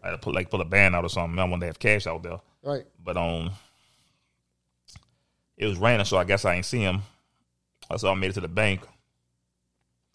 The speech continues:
Speaker 1: I came back, and I saw him in the driveway.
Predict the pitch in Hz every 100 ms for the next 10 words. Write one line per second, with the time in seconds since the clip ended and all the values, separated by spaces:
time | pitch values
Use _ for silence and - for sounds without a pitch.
0 | _ _ _ _ _ _ _ _ - 92
1 | 104 95 82 110 101 95 92 85 110 92
2 | 90 87 87 120 110 95 92